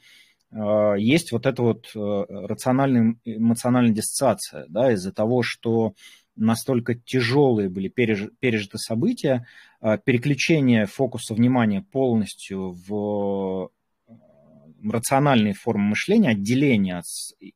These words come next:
испытывания своих собственных эмоций, э, понятно, да, с одной стороны соматизируется, а с другой стороны люди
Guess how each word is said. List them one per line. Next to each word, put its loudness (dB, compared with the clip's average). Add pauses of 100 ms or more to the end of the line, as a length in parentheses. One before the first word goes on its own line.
испытывания -4
своих -8
собственных -6
эмоций, 0 (640)
э, -2 (200)
понятно, 2
да, 4
с -6
одной 4
стороны 0
соматизируется, 2 (240)
а 0
с -4
другой 2
стороны 0
люди 4